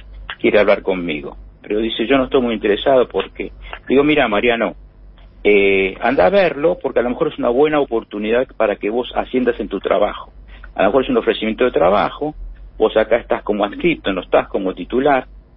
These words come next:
Entonces anda, ¿le parece?". "Sí, anda". Bueno, al rato viene temblando este muchacho Mariano.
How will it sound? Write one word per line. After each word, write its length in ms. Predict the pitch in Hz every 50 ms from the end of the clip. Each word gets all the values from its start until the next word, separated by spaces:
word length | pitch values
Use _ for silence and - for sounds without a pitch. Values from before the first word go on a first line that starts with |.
| - - - - -
Entonces 360 | 156 151 - 92 - 131 123 -
anda, 280 | 147 120 98 - - -
¿le 160 | - - - -
parece?". 420 | - 123 131 151 156 151 - 117 - -
"Sí, 100 | - -
anda". 260 | 110 101 87 - - - - - - - - - - -
Bueno, 200 | - 165 147 139 135
al 200 | 127 127 139 135
rato 460 | 156 180 196 170 147 - - 147 139
viene 320 | 143 156 156 156 175 190
temblando 680 | - - 135 131 143 143 135 117 104 101 104 104 113 - - - _ - - _ - - -
este 160 | - - -
muchacho 440 | 95 95 87 - 104 95 - - 104
Mariano. 540 | 95 95 92 92 95 92 92 85 85 82 -